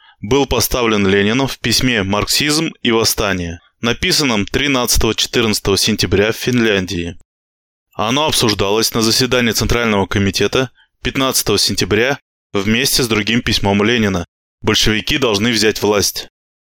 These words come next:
Однако в тот момент позиция Ленина не была поддержана, и две недели спустя он пишет статью "Кризис назрел", в которой убеждает своих соратников, что победа вооружённого восстания пролетариата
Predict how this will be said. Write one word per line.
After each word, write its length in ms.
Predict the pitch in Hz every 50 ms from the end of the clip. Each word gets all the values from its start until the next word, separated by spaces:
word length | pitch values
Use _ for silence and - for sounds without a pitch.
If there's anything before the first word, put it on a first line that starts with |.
| _ _ _ _ _ _ _
Однако 380 | - - 113 143 180 185 - 175
в 60 | -
тот 180 | - 165 -
момент 460 | - 156 135 113 110 107 107 - - -
позиция 440 | 123 117 113 139 156 - - 131
Ленина 400 | 117 110 113 120 131 143 147 151
не 140 | 139 127 113
была 240 | 104 95 101 101 101
поддержана, 800 | - - 110 107 117 131 127 107 98 95 90 90 85 85 85 _ _ _ _ _ _
и 120 | - 110
две 180 | 113 120 143 139
недели 320 | 135 131 123 127 120 113
спустя 460 | 101 - - 110 - - - 123 127
он 100 | 135 127
пишет 320 | - - 117 104 117 117 -
статью 540 | - - 127 123 - 120 113 98 90 80 - _ -
"Кризис 540 | - 113 113 113 110 117 127 120 - - -
назрел", 640 | - 104 104 107 107 117 120 117 104 90 82 - _ _ _ _ _ _ -
в 80 | -
которой 420 | - 120 123 - 160 160 156 147 131
убеждает 460 | 113 120 110 104 110 107 101 98 -
своих 220 | - 117 120 117
соратников, 720 | - - 120 110 110 110 107 - 123 120 - 151 147 - _ _
что 220 | - - - 135 -
победа 360 | 135 123 117 139 143 123 120
вооружённого 560 | 113 120 123 127 117 123 127 120 110 101 98
восстания 420 | 101 98 - - 123 117 110 104
пролетариата 800 | - - 107 104 101 101 - - 98 98 98 107 - 143 147 143